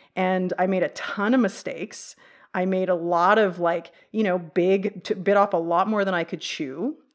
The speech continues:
And that was essentially what got me here, was I went through this huge, it was about a year where I just took on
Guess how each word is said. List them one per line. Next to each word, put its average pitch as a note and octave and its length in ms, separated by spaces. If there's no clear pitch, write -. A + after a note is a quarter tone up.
And F#3 140
that G3 160
was A#3 120
essentially G3+ 680
what E3 380
got E3 200
me D#3+ 100
here, F#3 380
was D3 360
I E3+ 120
went F3+ 380
through G3+ 180
this D#3+ 180
huge, G#3+ 500
it A3 60
was A3 100
about D#4+ 220
a F4 40
year F3+ 540
where F#3+ 200
I E3+ 120
just E3+ 260
took G3 180
on F3+ 140